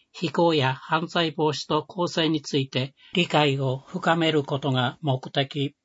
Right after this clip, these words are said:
七月に市役所玄関に七夕飾りの展示や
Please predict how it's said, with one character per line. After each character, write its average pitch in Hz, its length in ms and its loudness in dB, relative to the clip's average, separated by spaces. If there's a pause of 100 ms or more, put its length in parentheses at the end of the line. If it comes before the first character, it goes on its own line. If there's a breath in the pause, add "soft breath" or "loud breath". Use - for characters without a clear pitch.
(500)
七 165 240 2
月 165 280 -2
に 139 260 0
市 - 240 -2
役 170 180 0
所 156 180 -2
玄 151 220 -2
関 135 260 0
に 127 240 -2 (220)
七 170 280 4
夕 165 260 6
飾 156 280 0
り 135 140 0
の 123 160 -2
展 151 260 -2
示 147 160 -4
や 127 300 0